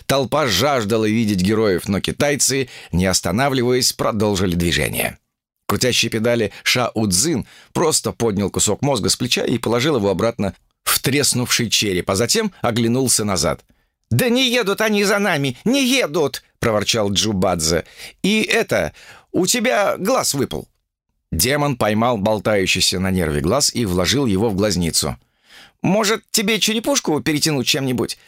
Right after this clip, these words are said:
Распадется ведь на части!» «Пузо себе перетяни!» Асфальтированная трасса осталась позади.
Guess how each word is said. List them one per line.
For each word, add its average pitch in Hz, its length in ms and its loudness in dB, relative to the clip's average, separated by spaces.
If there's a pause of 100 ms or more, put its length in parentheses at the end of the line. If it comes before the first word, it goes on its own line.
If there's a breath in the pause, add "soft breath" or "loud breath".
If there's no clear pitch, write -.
(120 soft breath)
Распадется 254 760 0
ведь 156 160 -2
на 165 100 0
части!» - 520 -2 (420)
«Пузо 143 340 2
себе 127 320 0
перетяни!» 113 680 0 (560)
Асфальтированная 139 720 0
трасса 127 420 0
осталась 104 580 0
позади. 85 540 -2